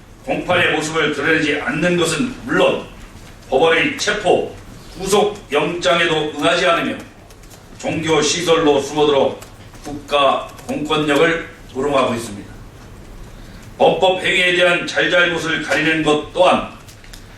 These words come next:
법에 정해진 절차대로 해야 합니다. 우리 법 어디에도 범법 행위에 대해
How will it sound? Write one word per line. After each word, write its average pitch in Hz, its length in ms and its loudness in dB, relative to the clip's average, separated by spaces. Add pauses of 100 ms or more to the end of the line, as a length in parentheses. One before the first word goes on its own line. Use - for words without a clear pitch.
(300)
법에 180 360 2
정해진 165 500 0
절차대로 147 880 0 (120)
해야 127 240 2
합니다. 107 240 -8 (1400)
우리 185 220 -2
법 180 300 4
어디에도 202 640 2 (580)
범법 175 520 2
행위에 170 360 0
대해 160 440 0